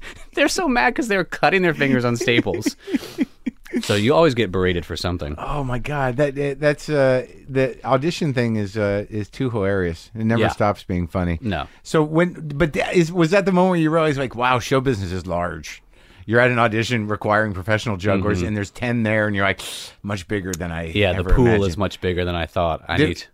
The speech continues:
Speaker 1: need
Speaker 2: did you do those auditions before you did the Groundlings, or do, or no?
Speaker 1: Uh, commercially, maybe. Uh, uh, as I st-, once I got into the school,
Speaker 2: Yeah.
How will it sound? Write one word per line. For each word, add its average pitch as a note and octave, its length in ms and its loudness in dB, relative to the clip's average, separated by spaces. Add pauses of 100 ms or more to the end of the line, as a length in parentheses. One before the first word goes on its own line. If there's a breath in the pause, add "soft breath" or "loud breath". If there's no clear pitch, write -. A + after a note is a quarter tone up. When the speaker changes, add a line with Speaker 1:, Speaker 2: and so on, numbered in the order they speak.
Speaker 1:
need C#3 100 -8
Speaker 2:
did C3 200 2
you D3 140 0
do D3 300 2
those D3 200 4
auditions C3+ 440 0
before B2+ 340 0
you C3 80 2
did B2+ 160 -4
the B2+ 60 -2
Groundlings, C#3 520 -2 (320)
or G#2 140 0
do, G#2+ 140 -4
or G2+ 200 -2
no? G2 200 -4
Speaker 1:
Uh, D3 380 4
commercially, E3+ 640 0
maybe. A#2+ 340 4
Uh, G#2+ 180 2
uh, A2 280 -2 (240)
as D3+ 280 2
I C3 160 4
st-, - 280 -12
once C3 240 2
I C3+ 100 2
got G#2+ 280 4
into G2 160 -2
the F#2 220 -4
school, G#2 160 -2
Speaker 2:
Yeah. F#2+ 220 4